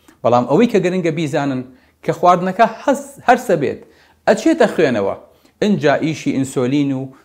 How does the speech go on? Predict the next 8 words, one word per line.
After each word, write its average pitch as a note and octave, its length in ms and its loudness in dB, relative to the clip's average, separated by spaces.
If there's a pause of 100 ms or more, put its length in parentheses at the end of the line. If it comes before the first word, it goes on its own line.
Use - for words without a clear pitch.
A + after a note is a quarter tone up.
(120)
دورگەکانی C#3+ 680 -2
لانگەرهانز C3+ 720 -2
و D#3+ 140 -2
بێتاسیاڵەکان B2+ 760 -2
دەست G#2 180 -8
پێیەکە. G2 340 -8 (720)
ئینجا B2+ 260 -2
ئینسۆلین A#2+ 440 -4